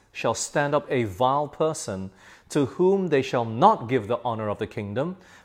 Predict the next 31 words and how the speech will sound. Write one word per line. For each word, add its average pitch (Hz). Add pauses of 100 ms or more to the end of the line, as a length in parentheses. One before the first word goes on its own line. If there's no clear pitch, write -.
but 123
he 160
shall 123
come 147
in 120
peaceably 127 (360)
and 131
obtain 156
the 131
kingdom 107 (360)
by 110
flatteries." 101 (520)
Who 277
was 208
the 156
one 131
that 104
came 143
in 101 (300)
after 135
Caesar 139
Augustus 110
died? 98 (380)
His 139
name, 139 (240)
Tiberius 113
Caesar. 98 (280)
He 147
came 170
in 151
peaceably. 101